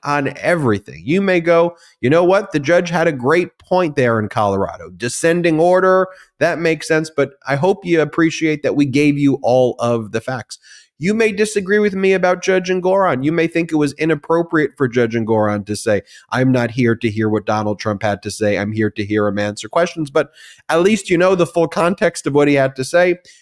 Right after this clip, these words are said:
You're informed to make that decision. And I hope when we talk about the various cases, you're just left with the facts and data. You certainly know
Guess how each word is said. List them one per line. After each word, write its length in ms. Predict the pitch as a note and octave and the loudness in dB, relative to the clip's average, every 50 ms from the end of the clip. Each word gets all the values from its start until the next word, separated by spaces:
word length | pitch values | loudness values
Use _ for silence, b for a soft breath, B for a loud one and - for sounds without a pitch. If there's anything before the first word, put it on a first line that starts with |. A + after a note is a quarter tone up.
| b - | b -2
You're 220 | A#2+ C#3 C#3 C3+ | 2 4 4 4
informed 580 | B2+ A#2+ - - D3+ D#3 E3 E3 E3 E3 D#3+ - | 2 0 -2 -2 0 2 2 2 2 0 -2 -4
to 100 | - D3+ | -4 -2
make 400 | C3+ C3 C#3+ C#3+ D3 C#3 - A2 | 0 0 0 0 0 -2 -4 -4
that 380 | B2 C3+ C3+ C#3 B2 - - _ | -2 -2 0 -2 -2 -6 -8 _
decision. 720 | - A2+ - - - F3+ G3+ G#3+ F#3 E3 D#3 D#3 D#3+ E3 B B B B B B B | -8 -8 -8 -2 2 2 2 2 2 0 0 0 -2 -4 B B B B B B B
And 160 | - D3 E3 | -4 -2 -2
I 180 | - - E3+ E3 | 0 0 0 -2
hope 340 | C#3+ - F#3 G3 G3+ G3 - | 0 0 0 0 0 0 -2
when 160 | F3+ F3 F3 | -2 0 0
we 100 | E3 E3 | 0 -2
talk 320 | - D#3+ D3+ D#3+ E3 - | 0 0 0 0 0 0
about 480 | D#3+ D3 C#3+ D#3 D3 D3+ D#3 C#3 - - | -2 -2 0 0 2 2 0 0 -2 -4
the 80 | C#3+ | -4
various 540 | C3+ B2+ C#3+ D3 D3 D3 D3 C#3 C3+ C3 - | -2 2 2 4 4 4 2 2 0 -2 -4
cases, 480 | - - F3+ F3 F#3+ - - D3+ C#3+ b b b b b _ | -6 -4 -4 -2 -2 -4 -6 -8 -10 b b b b b _
you're 160 | D3 F#3 A3 | 0 0 2
just 260 | G3 G3+ G3 F#3 - | 2 0 -2 -2 -2
left 320 | D3+ D#3+ D#3+ E3 D#3+ - | 0 0 0 0 -2 -4
with 160 | - D3 C#3+ - | -4 -4 -4 -4
the 80 | B2 | -6
facts 420 | - - C3+ C#3 D#3 - - - D#3+ | -4 -4 -4 -4 -4 -6 -8 -6 -6
and 140 | D#3 C#3 | -4 -2
data. 240 | A#2+ A2+ A2+ A#2 A#2 | -2 0 0 0 -2
You 140 | A2+ B2+ B2+ | -2 -4 -6
certainly 440 | - - G3+ A3+ A3 - F3 G#3 G#3 | -2 0 2 2 2 2 0 -2 0
know 420 | F#3+ F3+ F3 F3+ F3+ F3 D#3 - | 2 2 2 2 2 2 0 -2